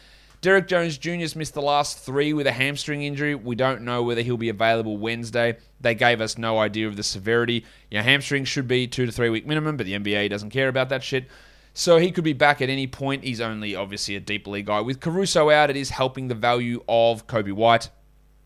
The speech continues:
And that's also due to the fact that Lonzo Ball is in covid protocols, along with Tony Bradley and Alfonzo McKinney. I'm expecting Ball could return on the weekend in the Saturday game, if not the Monday game on the third of January. And that would eliminate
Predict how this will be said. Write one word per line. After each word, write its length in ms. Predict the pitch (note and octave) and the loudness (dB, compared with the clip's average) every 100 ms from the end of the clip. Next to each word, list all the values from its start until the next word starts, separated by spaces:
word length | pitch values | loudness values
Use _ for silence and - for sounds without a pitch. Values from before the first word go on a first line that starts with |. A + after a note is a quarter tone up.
| _ _ - | _ _ -12
And 80 | B2 | 0
that's 180 | C3+ C3+ | 0 2
also 280 | C3 B2+ A2 | 0 0 -4
due 180 | G2+ A#2 | -2 -4
to 60 | |
the 80 | G#2+ | -4
fact 280 | A2+ A2+ - | 0 0 0
that 120 | A2 | -4
Lonzo 380 | A2+ A#2+ A2+ G#2+ | -2 -2 -2 -4
Ball 340 | G2 A2 G#2+ G#2+ | -2 -4 -4 -6
is 140 | G#2 | -10
in 100 | G#2 | -10
covid 320 | A#2 G#2+ G2 | -6 -6 -6
protocols, 520 | G#2+ A2 G#2+ A2 G#2+ | -4 -4 -2 -4 -4
along 260 | - A2 A2 | -4 -6 -4
with 100 | G#2+ | -6
Tony 280 | - G#2+ G2 | -4 -4 -4
Bradley 320 | G#2 G2+ G2+ | -2 -2 -2
and 80 | G2+ | -6
Alfonzo 360 | G2+ G#2 G2+ | -8 -10 -8
McKinney. 420 | F#2+ G2 C3 A#2+ - - _ C3+ | -10 -6 -4 -4 -8 -20 _ -6
I'm 60 | |
expecting 460 | D3 F3+ F#3+ F3 D3 | -4 -2 -2 -2 -2
Ball 260 | C#3+ D#3 | 0 0
could 240 | D3+ E3 D3 | 0 -2 0
return 400 | C#3 D3 C#3 C3+ | -4 -2 -2 -2
on 220 | - C3 | -2 -2
the 80 | B2 | -2
weekend 420 | A#2+ B2+ C3 C3 | -2 -2 -2 -2
in 80 | B2 | -4
the 80 | A2+ | -4
Saturday 420 | C3+ B2 B2+ B2+ | 0 2 2 0
game, 260 | B2 B2+ A#2+ | 0 -2 -6
if 180 | C3 B2+ | -8 -4
not 200 | A#2 A2 | -4 -4
the 80 | |
Monday 380 | A2 A2+ A2+ A2 | -6 -4 -2 0
game 300 | A2 A2 G#2+ - | 0 -2 -4 -8
on 220 | G#2+ G#2+ | -10 -8
the 60 | |
third 360 | G#2 - G2+ G2+ | -10 -6 -6 -4
of 260 | - G2+ F#2+ | -4 -6 -4
January. 540 | G2+ G#2 G2+ G2+ G2 - - - | -4 -4 -4 -4 -6 -10 -20 -10
And 140 | A2 | -2
that 160 | A#2+ G#2+ | -2 0
would 120 | G#2+ | -4
eliminate 520 | G#2 A2+ A#2 G#2+ G2 | -2 -4 -2 -2 -2